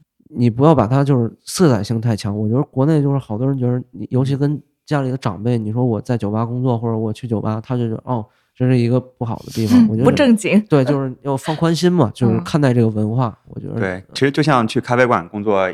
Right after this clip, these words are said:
Speaker 3: 一样，
Speaker 1: 对。
Speaker 3: 对吧？只是我们喝了点酒而已，
Speaker 1: 对，对，对。
Speaker 3: 而且不是喝醉。
Speaker 1: 对。
Speaker 3: 所以它可以成为我们生活的一部分。
Speaker 1: 对，而且像这种 type room 或者 pub，就是它可能不像那种传统的夜店啊，或者说那种酒吧，就是你进去又跳舞又这样，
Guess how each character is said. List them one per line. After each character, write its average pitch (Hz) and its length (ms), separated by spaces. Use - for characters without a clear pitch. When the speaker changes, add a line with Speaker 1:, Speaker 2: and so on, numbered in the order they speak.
Speaker 3:
一 95 80
样， 92 340
Speaker 1:
对。 101 120
Speaker 3:
对 98 80
吧？ 95 160
只 - 80
是 101 120
我 101 60
们 87 100
喝 117 140
了 110 80
点 90 400
酒 80 340
而 92 180
已， 95 160
Speaker 1:
对， 117 120
对， - 20
对。 - 200
Speaker 3:
而 - 40
且 95 100
不 104 120
是 98 140
喝 95 180
醉。 87 260
Speaker 1:
对。 - 80
Speaker 3:
所 107 80
以 - 0
它 - 140
可 120 120
以 113 80
成 - 180
为 104 60
我 104 60
们 90 140
生 104 160
活 101 120
的 85 60
一 92 60
部 92 160
分。 - 220
Speaker 1:
对， 107 240
而 139 120
且 139 160
像 147 160
这 156 140
种 117 280
type 139 200
room 135 420
或 123 80
者 113 140
pub， 113 300
就 123 60
是 113 60
它 139 200
可 131 80
能 117 140
不 123 140
像 143 160
那 131 80
种 113 120
传 110 220
统 117 140
的 113 60
夜 127 180
店 127 240
啊， 110 80
或 117 140
者 107 80
说 110 120
那 117 140
种 107 120
酒 104 160
吧， 107 240
就 107 120
是 - 40
你 117 100
进 123 160
去 120 80
又 127 140
跳 127 220
舞 107 180
又 107 80
这 113 120
样， 107 140